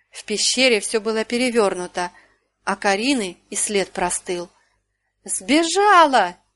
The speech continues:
заверещала Гингема, потрясая костлявыми кулаками. "Ну, я ей покажу!"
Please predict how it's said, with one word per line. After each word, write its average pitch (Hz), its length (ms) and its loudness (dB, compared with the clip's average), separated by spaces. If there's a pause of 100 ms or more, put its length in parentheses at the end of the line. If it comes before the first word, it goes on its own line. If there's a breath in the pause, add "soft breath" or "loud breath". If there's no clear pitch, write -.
(140)
заверещала 185 760 0
Гингема, 185 560 -2
потрясая 202 580 0
костлявыми 202 680 0
кулаками. 214 640 0 (460 loud breath)
"Ну, 226 360 0
я 359 220 4
ей 339 260 4
покажу!" 311 920 2